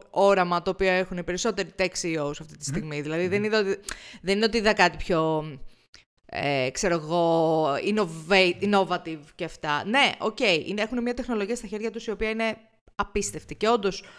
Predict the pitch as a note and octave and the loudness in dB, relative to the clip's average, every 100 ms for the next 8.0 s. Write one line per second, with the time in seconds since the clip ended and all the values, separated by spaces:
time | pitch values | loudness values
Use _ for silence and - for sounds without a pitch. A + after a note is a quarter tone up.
0 | - F3 G3+ F#3 E3+ D#3 D3 - - - | -12 2 2 4 2 0 0 -4 -8 -4
1 | D#3 D3 - - G3 G#3+ G3 F#3+ E3+ - | -4 -4 -8 -6 -4 -2 -2 -2 -2 -4
2 | F3+ D3+ D#3+ E3+ E3 D#3+ D#3+ C#3+ D#3 E3 | -4 -2 -4 -4 -4 -4 -6 -10 -10 -12
3 | D#3+ - D3+ F3 G#3 D4+ - B3 G#3+ A#3 | -12 -12 -6 -4 -4 -4 -4 -2 0 -2
4 | D4+ - - _ _ _ - C#4 C4+ D#4+ | -4 -12 -20 _ _ _ -2 0 4 6
5 | D#4 - A#3+ C4 C#4 D#4 F4 - _ - | 6 4 2 0 2 0 0 -6 _ -2
6 | C4+ C4+ C4 B3+ B3+ B3+ B3+ C#4+ - D#4+ | 0 4 4 6 6 6 4 2 2 0
7 | - B3+ A3+ B3+ C#4+ D#4+ D4 D4 E4+ E4+ | 2 2 2 2 2 2 0 2 2 0